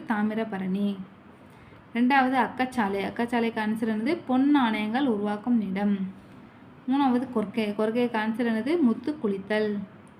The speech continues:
நாலாவது திரிகூடமலை. திரிகூடமலைக்கு ஆன்சர் என்னது? குற்றாலம். டூ ஃபோர் ஒன்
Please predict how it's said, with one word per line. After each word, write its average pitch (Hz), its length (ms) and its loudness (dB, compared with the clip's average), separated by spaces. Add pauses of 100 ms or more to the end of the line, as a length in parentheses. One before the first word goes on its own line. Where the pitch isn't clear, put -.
(520)
நாலாவது 262 580 4
திரிகூடமலை. 254 640 4 (100)
திரிகூடமலைக்கு 233 720 4
ஆன்சர் 220 280 -4
என்னது? 226 340 0
குற்றாலம். 202 760 -2 (720)
டூ 269 200 2
ஃபோர் 269 300 2
ஒன் 185 240 0